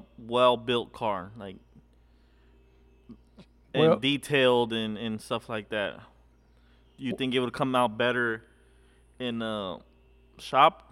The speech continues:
Speaker 2: No,
Speaker 1: Or,
Speaker 2: sir.
Speaker 1: or built in the garage, or you think it was the same?
Speaker 2: I think it's the same because your, your creativity about, your creativity concerning, um,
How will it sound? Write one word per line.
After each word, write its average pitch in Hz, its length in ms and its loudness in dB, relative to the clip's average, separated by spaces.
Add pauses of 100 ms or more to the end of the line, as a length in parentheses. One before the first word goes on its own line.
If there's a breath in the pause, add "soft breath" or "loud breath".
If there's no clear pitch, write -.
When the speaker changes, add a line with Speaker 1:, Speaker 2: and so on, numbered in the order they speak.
(600 soft breath)
Speaker 2:
No, 139 260 4
Speaker 1:
Or, 135 80 4
Speaker 2:
sir. 151 440 2
Speaker 1:
or 123 140 0
built 117 260 -2
in 120 60 -4
the 110 80 -4
garage, 104 280 0
or 107 120 -2
you 107 100 -2
think 107 220 -4
it 104 80 -4
was 101 180 -10
the 113 80 -12
same? - 160 -4
Speaker 2:
I 147 140 4
think 151 280 -2
it's 139 140 -6
the 135 80 -10
same 170 340 2
because 139 520 -2 (100)
your, 135 200 -2
your 135 260 -6
creativity 160 880 -4
about, 139 440 2 (840 soft breath)
your 139 100 -4
creativity 165 600 4
concerning, 147 720 2
um, 123 500 0